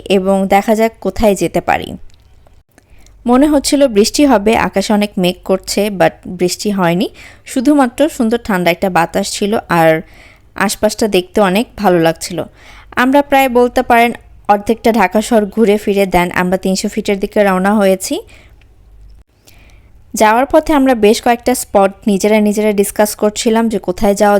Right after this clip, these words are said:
যেতে পারে, কোথায় আমরা একটা স্টপেজ নিতে পারি। But এই স্টপেজটা নিতে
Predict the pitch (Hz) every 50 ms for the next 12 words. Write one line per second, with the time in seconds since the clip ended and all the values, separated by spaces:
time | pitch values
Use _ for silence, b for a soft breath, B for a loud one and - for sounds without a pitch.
0 | 196 208 202 - 214 208 - 190 185 196 202 - - 185 175 - 202 185 185 180
1 | 180 175 180 170 170 - - 190 - - - 175 - - 190 190 - - 208 196
2 | - 208 202 - 196 190 196 233 - B B B B B B B B - - -
3 | - - - - 220 247 269 - - 233 214 - - 220 226 - 247 233 220 202
4 | 196 -